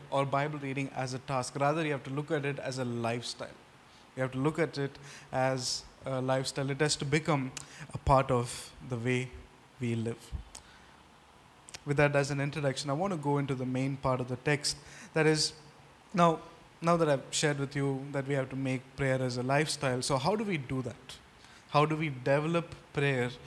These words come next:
as a part of our lifestyle? Any questions so far?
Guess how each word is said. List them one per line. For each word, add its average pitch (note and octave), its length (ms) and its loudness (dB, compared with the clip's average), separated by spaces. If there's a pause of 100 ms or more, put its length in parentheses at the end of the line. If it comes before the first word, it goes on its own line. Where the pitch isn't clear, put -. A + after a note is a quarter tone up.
(460)
as C3 120 0
a B2+ 60 2
part C3 500 2
of B2 160 -4
our A#2+ 240 2 (420)
lifestyle? B2 600 -4 (720)
Any D#3 180 2
questions C#3+ 540 -2
so B2 140 -8
far? - 260 -10